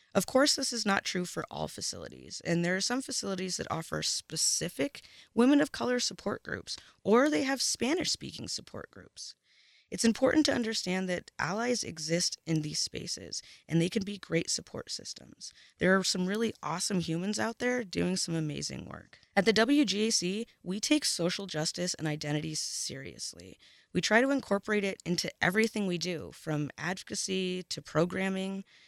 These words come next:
We think about it when we are planning Take Back the Night, an annual march and speak out in April.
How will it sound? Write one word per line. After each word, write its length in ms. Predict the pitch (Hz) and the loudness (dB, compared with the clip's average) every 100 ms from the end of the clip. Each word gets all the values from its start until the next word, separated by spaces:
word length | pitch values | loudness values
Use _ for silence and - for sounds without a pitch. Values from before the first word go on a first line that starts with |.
| - _ | -20 _
We 120 | 190 | -2
think 200 | 190 220 | 2 2
about 280 | 262 233 233 | 2 4 4
it 120 | 226 | 2
when 380 | - 185 196 190 - | 0 0 0 -2 -6
we 140 | 180 | -2
are 100 | 185 | -2
planning 400 | 175 180 196 196 | 0 2 2 2
Take 260 | 170 170 180 | 0 -4 -4
Back 260 | 180 180 - | -4 -4 -4
the 80 | |
Night, 360 | 156 160 143 - - | -2 -2 -6 -12 -8
an 100 | 151 | 0
annual 340 | 170 185 180 | 0 2 0
march 360 | 160 156 180 - | -2 -2 -2 -4
and 100 | 156 | -4
speak 340 | - - 170 | -4 -4 -6
out 180 | - - | -8 -10
in 80 | 87 | -10
April. 480 | 98 156 85 85 | -8 -10 -12 -16